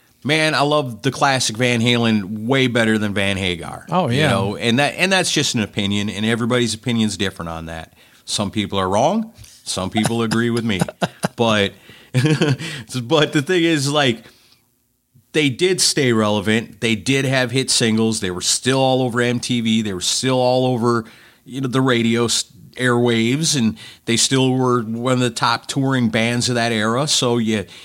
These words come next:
Speaker 1: you really can't take that away from them because, I mean, they could have just died off, or it could have just been a huge failure, which it wasn't.
Speaker 2: Mm-mm.
Speaker 1: Was it as good?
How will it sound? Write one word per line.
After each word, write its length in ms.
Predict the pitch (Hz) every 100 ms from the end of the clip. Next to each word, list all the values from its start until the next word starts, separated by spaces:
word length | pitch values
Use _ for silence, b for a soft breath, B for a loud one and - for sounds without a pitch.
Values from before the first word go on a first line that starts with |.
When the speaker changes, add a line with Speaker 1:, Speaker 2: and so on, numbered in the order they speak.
| B
Speaker 1:
you 100 | 113 120
really 240 | 220 233
can't 340 | 226 208 165
take 280 | - 156 131
that 240 | 131 127 104
away 260 | 95 87
from 220 | 85 95
them 160 | 90 90
because, 640 | 87 - 113 101 92 87 B B B B B _
I 120 | - 123
mean, 240 | 135 120
they 120 | 131
could 200 | 131 190
have 80 | 127
just 200 | 113 107
died 280 | 104 98 95
off, 280 | 90 - 107
or 120 | 104
it 60 |
could 200 | 101 151
have 80 | 135
just 240 | 110 113 -
been 140 | 110
a 40 | -
huge 340 | 120 117 110
failure, 600 | - 120 113 98 87 87 - -
which 640 | 110 127 135 - - - _ -
it 180 | - 131
wasn't. 440 | 147 226 170 147 139
Speaker 2:
Mm-mm. 320 | 143 131 127
Speaker 1:
Was 220 | 104 95
it 100 | 90
as 300 | 104 117 110
good? 440 | 131 147 185 208